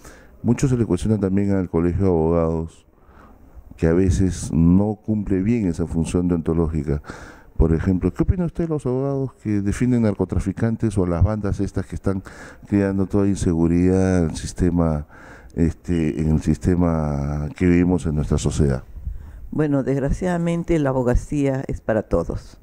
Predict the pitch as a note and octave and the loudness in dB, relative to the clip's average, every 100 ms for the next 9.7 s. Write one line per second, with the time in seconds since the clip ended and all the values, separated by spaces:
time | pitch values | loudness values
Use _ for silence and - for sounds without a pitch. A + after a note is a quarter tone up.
0 | - - C3+ C3+ A2+ - B2+ B2+ C3 - | -16 -4 -2 -2 -6 0 0 2 -2 -4
1 | - - A#2 A#2+ B2 G#2+ A2+ - A#2+ F#2+ | -18 -4 -2 0 2 2 0 0 -2 0
2 | B2 B2 - G#2 F#2+ F#2+ F2+ - - - | -2 -4 -4 -2 -2 -4 -10 -12 -20 -20
3 | - - - - C#3+ C3 C3 - - C3+ | -20 -20 -20 -4 -2 0 -2 -4 -4 -2
4 | C3 - D#3+ D3+ D#3+ C#3 B2+ C3 - - | 2 2 2 0 -2 -2 -2 -2 -4 -4
5 | B2+ C#3+ - - - C#3+ C#3+ C3+ B2+ B2+ | -2 -2 -6 -8 -4 -2 -2 -2 0 -2
6 | - D3 - B2+ G#2+ G#2+ A2+ B2+ - - | 0 -2 0 -4 -4 -4 -4 -6 -10 -20
7 | - - - C3+ - F#3 F#3 - - C#3 | -20 -20 -8 -8 -4 -2 -2 -2 -2 -2
8 | B2+ A#2+ - - - - - - C#3+ - | -2 -4 -6 -8 -4 -4 -4 -4 -4 -2
9 | C3 G#2+ F2+ F2 - - | -2 0 -2 -4 -4 -6